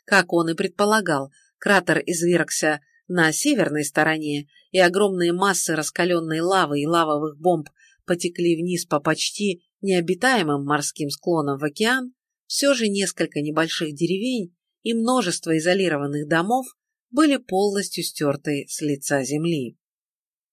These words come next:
Десятки людей погибли, как белые, так и чёрные были сожжены дотла или погребены под многими футами пепла и грязи. Тысячи акров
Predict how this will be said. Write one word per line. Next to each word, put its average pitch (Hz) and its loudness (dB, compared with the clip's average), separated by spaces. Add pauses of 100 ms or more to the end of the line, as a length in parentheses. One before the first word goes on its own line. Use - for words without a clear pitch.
Десятки 175 -2
людей 160 0
погибли, 190 -2 (320)
как 220 2
белые, 247 2
так 165 -2
и 175 -2
чёрные 214 0
были 220 0 (240)
сожжены 202 -2
дотла 190 2 (300)
или 269 2
погребены 180 2
под 151 0
многими 175 0
футами 156 -4
пепла 151 -2
и 160 0
грязи. 160 0 (540)
Тысячи 170 -2
акров 185 0